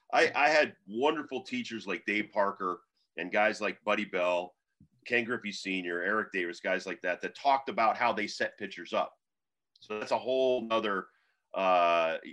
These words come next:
you know, psyche that I had going for me, and a lot of the pitchers on the staff did,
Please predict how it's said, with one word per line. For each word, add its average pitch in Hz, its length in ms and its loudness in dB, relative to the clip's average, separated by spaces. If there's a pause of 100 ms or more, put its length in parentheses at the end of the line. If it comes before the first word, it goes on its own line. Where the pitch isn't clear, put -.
you 107 100 -4
know, 92 160 -2
psyche 120 560 0
that 92 260 0
I 110 140 4
had 107 320 2
going 107 300 -2
for 92 160 -10
me, 82 380 -4
and 87 240 -6
a 95 60 -6
lot 98 200 0
of 92 60 -6
the 95 60 -10
pitchers 98 300 -10
on 90 60 -8
the 85 60 -10
staff 82 340 -2
did, 120 180 0